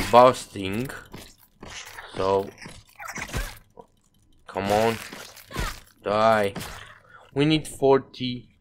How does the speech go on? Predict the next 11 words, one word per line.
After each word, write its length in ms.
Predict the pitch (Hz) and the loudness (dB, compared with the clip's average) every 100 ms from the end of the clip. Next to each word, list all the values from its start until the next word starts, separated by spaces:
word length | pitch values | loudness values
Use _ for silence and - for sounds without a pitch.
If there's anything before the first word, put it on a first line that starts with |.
| _ _ _ - | _ _ _ -12
of 320 | 98 104 104 | -10 -10 -8
these 420 | 107 104 - - _ _ _ _ _ _ - | -6 -6 -12 -16 _ _ _ _ _ _ -12
idiots 840 | 101 95 95 101 101 - - - - - - - - - | -12 -8 -4 -2 -2 -4 -16 -16 -18 -18 -16 -16 -16 -10
kill, 420 | - 110 107 107 - | -4 0 2 0 -4
and 240 | 85 98 98 | -2 -2 0
also 500 | 98 107 - 110 107 | 0 -2 -4 0 0
the, 500 | 101 98 98 98 95 - _ _ - - 359 _ _ _ _ _ _ _ - - _ _ | 2 4 6 4 0 -8 _ _ -20 -20 -20 _ _ _ _ _ _ _ -20 -20 _ _
the 800 | 90 87 98 101 104 104 104 104 98 | -16 -4 0 2 4 4 4 2 -2
spider, 520 | - 117 117 107 90 | 0 4 4 2 -4
the 160 | 95 | -4
spiderlings. 840 | 92 - 110 107 98 87 87 - | -6 -2 -2 0 -4 -6 -10 -16